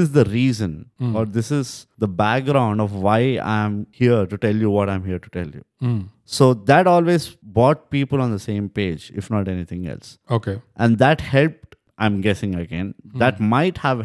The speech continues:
Speaker 1: helped the person on the other party
Speaker 2: Yeah.
Speaker 1: to kind of, you know, draw a rationale to what I'm trying to say
Speaker 2: Hmm.
Speaker 1: or connect to the rationale behind what I'm saying.
Speaker 2: Right.
Speaker 1: So that piece was the easier part to do
Speaker 2: Yeah.
Speaker 1: for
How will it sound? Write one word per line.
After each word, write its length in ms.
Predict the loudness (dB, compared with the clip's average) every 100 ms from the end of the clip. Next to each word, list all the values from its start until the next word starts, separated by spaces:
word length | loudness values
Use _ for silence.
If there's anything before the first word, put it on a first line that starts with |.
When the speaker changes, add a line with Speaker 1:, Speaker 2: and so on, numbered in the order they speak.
| -2
Speaker 1:
helped 340 | -2 -2 -10 _ -2
the 40 | 2
person 220 | 2 2 0
on 60 | 0
the 20 | 0
other 120 | 0 -2
party 280 | -2 -4 -10 -12 -8 -4
Speaker 2:
Yeah. 140 | -4 4 6
Speaker 1:
to 40 | 6 2 _ -2
kind 240 | 0 4 2
of, 100 | 2 -4 -2
you 60 | 0
know, 60 | 4 6
draw 140 | 6 6
a 40 | 4
rationale 480 | 2 0 0 0 0 2
to 20 | 2
what 120 | 2 2
I'm 120 | -2 -4 -6
trying 180 | -6 -6
to 60 | -12
say 140 | -14 -14 _ _ -6
Speaker 2:
Hmm. 160 | -4 -6 -12 _
Speaker 1:
or 140 | 0 0 2 2
connect 300 | 4 2 0
to 40 | 0
the 40 | 2
rationale 420 | 2 0 0 -2 0 0
behind 240 | 0 0 -2
what 100 | -2
I'm 100 | -6 -8
saying. 260 | -12 -14 -16 _ -2 -2
Speaker 2:
Right. 160 | -2 -8 _ -12 -2
Speaker 1:
So 60 | -2 2 4
that 240 | 4 2 -10
piece 320 | -4 -2 -2 0 0
was 140 | 0 -2
the 80 | 0 0
easier 320 | 2 2 0 -2 0
part 280 | 0 0 -6 _ 0
to 100 | 2 4
do 60 | 2 0 _ 4
Speaker 2:
Yeah. 60 |
Speaker 1:
for 40 | 4